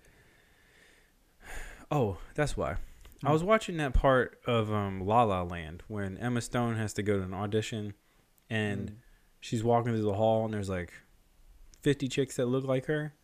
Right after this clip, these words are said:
Speaker 2: Mm-hmm.
Speaker 1: like, d-, different age ranges and shit.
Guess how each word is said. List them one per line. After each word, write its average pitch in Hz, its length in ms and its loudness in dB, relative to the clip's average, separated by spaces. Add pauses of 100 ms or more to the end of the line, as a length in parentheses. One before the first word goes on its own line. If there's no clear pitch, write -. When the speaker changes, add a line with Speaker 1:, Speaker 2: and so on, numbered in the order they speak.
(500)
Speaker 2:
Mm-hmm. 120 400 -12
Speaker 1:
like, 104 180 -2
d-, - 120 -8
different 131 360 0
age 127 180 2
ranges 127 420 0
and 123 80 -6
shit. - 400 -2